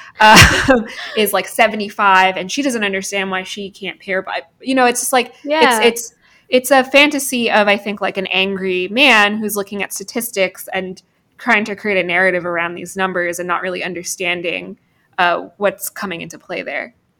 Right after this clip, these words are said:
Speaker 2: Yeah, totally. And, you know, I find it pretty frustrating because, I don't know if you know this, but I actu-, like, my whole sort of political background is in sex education. Like,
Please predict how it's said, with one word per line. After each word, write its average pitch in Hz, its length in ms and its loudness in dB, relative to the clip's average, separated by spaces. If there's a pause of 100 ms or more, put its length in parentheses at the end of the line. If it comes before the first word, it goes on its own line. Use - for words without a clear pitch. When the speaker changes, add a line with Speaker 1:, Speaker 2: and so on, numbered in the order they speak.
Speaker 2:
Yeah, 262 480 -4
totally. 202 540 -6
And, 214 340 -8
you 262 160 -6
know, 277 160 -2
I 240 140 -2
find 320 200 -6
it 392 100 -10
pretty 277 180 -10
frustrating 180 600 -8
because, 196 680 -10 (220)
I 220 80 -4
don't 240 100 -2
know 247 60 0
if 247 120 -8
you 220 100 -6
know 220 200 -6
this, 214 200 -8
but 185 360 -6 (300)
I 202 120 0
actu-, 214 240 -6
like, 214 160 -4
my 190 140 -4
whole 254 320 2
sort 208 200 -6
of - 120 -16
political 202 340 -8
background 165 540 -6
is 180 100 -14
in 175 100 -16
sex - 260 -20
education. 165 580 -16
Like, - 240 -20